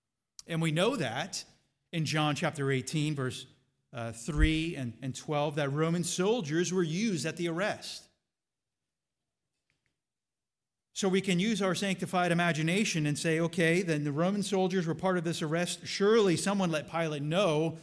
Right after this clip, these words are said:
something of what, what was going on. He knew about this. Perhaps some of the soldiers told him about what happened there, the details."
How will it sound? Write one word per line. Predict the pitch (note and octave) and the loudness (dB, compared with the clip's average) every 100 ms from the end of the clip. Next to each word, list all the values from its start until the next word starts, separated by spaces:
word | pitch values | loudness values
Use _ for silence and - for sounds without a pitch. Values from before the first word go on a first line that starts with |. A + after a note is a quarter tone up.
| - | -8
something | - G3+ A3+ F#3+ D3+ | 0 2 4 4 4
of | C#3 | 4
what, | C#3+ C#3+ | 0 -2
what | D3 | -2
was | C3+ | -2
going | C3+ D3 C3+ | 2 2 4
on. | C#3+ F3 D#3 F#3 - - | 4 4 2 0 -6 -2
He | F3+ | 4
knew | F3 F#3+ | 6 6
about | F#3 F3 D#3 | 6 4 2
this. | F3 A3+ - - - _ _ _ _ _ _ _ _ _ _ | 0 0 -2 -6 -10 _ _ _ _ _ _ _ _ _ _
Perhaps | - F3 - | 0 2 2
some | F#3+ | 2
of | F3+ | 2
the | F3 | 2
soldiers | G3 F3 E3+ G3 G3 - - - _ _ - | 2 2 2 0 0 -6 -10 -20 _ _ -12
told | - F3 F#3+ | 0 2 4
him | F3 F#3+ | 4 2
about | F3 F#3+ F3+ | 2 0 -2
what | F3 | -4
happened | F3 F3 F#3 E3 | -2 -2 0 -2
there, | F3 A3+ - - - | -2 -4 -10 -16 -10
the | |
details." | C3+ E3+ F3 F3 G3+ B3+ - | -6 -4 -2 -2 -2 -4 -12